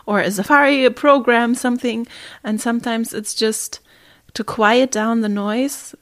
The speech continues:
or maybe a combination, huh? <laughs> To quiet it down, to actually see and catch the inspiration, catch the ideas that are there.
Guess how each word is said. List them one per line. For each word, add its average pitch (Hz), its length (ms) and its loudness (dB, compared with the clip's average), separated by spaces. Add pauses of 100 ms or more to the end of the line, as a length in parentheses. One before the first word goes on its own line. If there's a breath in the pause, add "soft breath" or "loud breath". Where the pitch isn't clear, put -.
(100)
or 208 140 0
maybe 196 240 2
a 185 60 0
combination, 196 560 0
huh? 262 180 -4 (420 loud breath)
<laughs> - 720 0
To 262 80 0
quiet 269 420 4
it 262 80 -6
down, 226 300 4
to 208 420 2
actually 233 360 0
see 247 460 4
and 196 280 -2
catch - 500 0
the 202 100 -2
inspiration, 196 640 0
catch - 320 -2
the 220 120 -2
ideas 202 440 -2
that 180 160 -6
are - 100 -6
there. - 320 -8